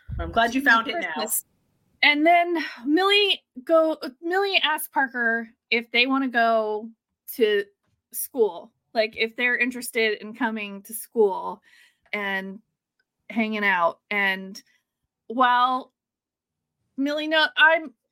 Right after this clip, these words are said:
Speaker 2: I know I'm not in a position to be a monogamous person at this point in my life. I care about you a lot, and I do not ever wanna hurt you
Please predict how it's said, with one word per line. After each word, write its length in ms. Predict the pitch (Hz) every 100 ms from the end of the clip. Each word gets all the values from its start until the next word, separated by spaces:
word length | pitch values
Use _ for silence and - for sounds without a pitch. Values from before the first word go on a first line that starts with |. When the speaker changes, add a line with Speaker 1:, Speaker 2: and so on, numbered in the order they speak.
| -
Speaker 2:
I 120 | 294
know 200 | 320 359
I'm 180 | 359 349
not 280 | 330 339 330
in 80 | 285
a 60 | 269
position 800 | 285 254 254 240 220 196 202 220 _ _ _ _
to 60 | 226
be 520 | 254 247 240 226 226 - _ _ _ _ -
a 500 | 220 214 202 202 202 _ _ _ _ _ _ _
monogamous 680 | 247 262 277 277 285 285 277
person 400 | - 190 - 196
at 120 | 202
this 160 | 254 247
point 200 | 285 247
in 60 | 254
my 140 | 220
life. 540 | 202 - 240 233 - _ _ _ _ _ _ _ _ _
I 440 | 233 240 269 285 262
care 220 | 277 247
about 240 | 240 240
you 140 | 233 208
a 20 |
lot, 500 | 208 196 202 247 - - - - _ _ _ _ _ _ _
and 640 | 233 233 220 214 214 208 - _ -
I 840 | 220 220 220 220 220 214 220 226 226 _ _ _ _ -
do 140 | 233
not 340 | 226 208 208 - _ _ _ _ -
ever 220 | 226 226
wanna 180 | 220 214
hurt 240 | 226 302 285
you 360 | 330 349 359